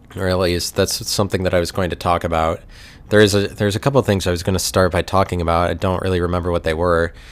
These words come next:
Um, but I wanted to say that if I watch a song, I watch, like, a Travis Scott music video, and then I let YouTube run after that. YouTube will just start playing other music videos. They always start playing Drake, even though I've never,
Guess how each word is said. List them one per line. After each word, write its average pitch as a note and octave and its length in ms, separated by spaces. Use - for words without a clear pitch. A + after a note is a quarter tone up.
Um, F2 600
but G2+ 380
I G#2 80
wanted A#2+ 300
to G2 60
say G#2 320
that F#2 440
if G#2 160
I A2+ 80
watch G#2 340
a G2 40
song, G2+ 340
I F2 80
watch, F#2+ 320
like, F#2 140
a F2 40
Travis F#2+ 380
Scott G2+ 300
music F#2+ 340
video, F2+ 420
and F#2+ 100
then G2 80
I G2 80
let G2+ 180
YouTube F#2+ 440
run G2 240
after F2+ 240
that. F2+ 180
YouTube F#2 300
will F2+ 140
just - 160
start F2+ 240
playing G2 420
other G2 220
music G2 320
videos. F#2 420
They A2+ 160
always A#2 480
start A2+ 340
playing A#2+ 360
Drake, G#2+ 440
even G#2+ 220
though A2 80
I've G#2 160
never, G#2 480